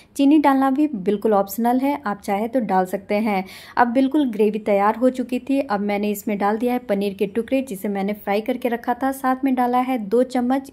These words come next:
इसमें दूध की मलाई। मैं घर का ही मलाई यूज़ करती हूँ अपने रेसिपीज़ में। तो इसे मिक्स देने के बाद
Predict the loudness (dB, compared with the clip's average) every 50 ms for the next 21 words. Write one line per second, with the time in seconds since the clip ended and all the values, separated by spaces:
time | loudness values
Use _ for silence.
0 | -8 -8 -6 -4 0 0 0 0 0 -4 -10 -20 -20 -14 _ -4 0 2 4 2
1 | 2 2 0 0 2 2 2 2 4 2 2 2 -2 -6 -12 -6 0 2 2 2
2 | 2 2 0 0 0 2 2 2 2 4 4 4 4 4 2 2 2 2 2 2
3 | 2 2 0 0 0 0 0 -2 -2 0 0 2 2 2 2 2 0 0 -2 -2
4 | -2 0 0 2 2 0 -2 -4 -12 -20 -14 -6 -4 -2 0 0 0 0 -2 -2
5 | -2 -2 -2 -2 -2 -2 -2 -2 -4 -6 -12 -20 -16 _ 0 2 4 4 4 4
6 | 2 0 -2 -6 -2 0 0 2 2 2 2 0 -2 -2 -6 -8 -4 0 0 0
7 | 0 0 0 2 4 4 4 4 2 -2